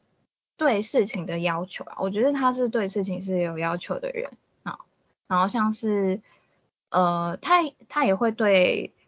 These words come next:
嗯，分数比较在意，我觉得这是一个负责任的表现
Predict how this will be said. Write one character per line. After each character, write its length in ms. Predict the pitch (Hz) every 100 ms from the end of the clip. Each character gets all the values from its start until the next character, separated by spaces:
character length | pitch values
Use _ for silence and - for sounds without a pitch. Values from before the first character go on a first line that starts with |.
| _ _ -
嗯， 580 | 185 180 180 175 175 185 _ _ _ _ -
分 220 | 254 277
数 120 | 302 247
比 40 |
较 160 | 180 202
在 200 | 196 185
意， 40 |
我 140 | 190
觉 80 | 190
得 80 | 269
这 100 | 339
是 180 | 330 320
一 60 |
个 280 | 247 202 190
负 240 | 214 254 202
责 120 | 185
任 200 | 180 190
的 60 | 170
表 240 | - -
现 240 | - -